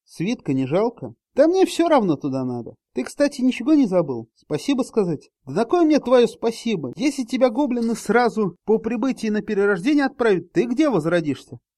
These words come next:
Ой-ой, мне стало даже как-то стыдно. «А где тут западные ворота? Помнится, там воскрешалка была». «Идем уже, доведу. Потом в деревне перепривяжешься. Летать-то наверняка будешь. А из деревни как?»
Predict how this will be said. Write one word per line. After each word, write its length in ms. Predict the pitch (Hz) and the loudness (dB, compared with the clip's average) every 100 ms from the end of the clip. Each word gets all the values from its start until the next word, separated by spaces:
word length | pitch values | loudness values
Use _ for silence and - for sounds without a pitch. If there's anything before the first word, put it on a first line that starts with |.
| - | -6
Ой-ой, 760 | 131 240 262 254 202 208 208 - - | 0 2 4 6 6 6 2 -8 -6
мне 200 | 139 170 | -4 -4
стало 380 | - 190 196 | -4 -2 -2
даже 280 | 156 139 160 | 0 -2 -2
как-то 280 | 165 139 - | -8 -10 -10
стыдно. 440 | 165 - 127 131 139 _ | -12 -8 -8 -8 -10 _
«А 120 | 175 | -4
где 200 | 190 339 | 2 2
тут 200 | 339 214 | 2 0
западные 440 | 226 214 196 180 | 0 0 -2 -2
ворота? 460 | 180 185 160 127 - - | 0 0 0 -4 -14 -4
Помнится, 460 | 190 254 277 - | 0 2 0 -2
там 200 | 233 277 | -2 -2
воскрешалка 840 | 233 196 196 175 - 175 170 139 135 | 0 -2 -4 -6 -8 -6 -4 -4 -6
была». 400 | 131 139 110 117 _ _ - | -4 -4 -6 -10 _ _ -12
«Идем 420 | 208 277 311 208 | -2 0 2 0
уже, 160 | 131 127 | -2 -2
доведу. 560 | 180 285 277 233 123 _ - | -2 0 0 -2 -4 _ -8
Потом 420 | 135 - 233 277 | -8 -2 0 0
в 60 | 202 | 0
деревне 540 | 156 208 226 220 196 _ | 2 2 2 -2 -6 _
перепривяжешься. 1000 | 196 233 247 240 226 185 143 151 - - _ - | -2 -2 -2 -2 0 2 0 -6 -12 -16 _ -8
Летать-то 540 | 202 208 311 320 220 | -6 0 0 0 -2
наверняка 560 | 214 202 202 208 247 254 | 0 0 0 -2 -2 -2
будешь. 400 | 180 160 - _ _ | -4 -8 -12 _ _
А 140 | 123 | 0
из 120 | 160 160 | 0 2
деревни 380 | 214 254 220 | 0 0 0
как?» 340 | - 120 90 | -2 -6 -14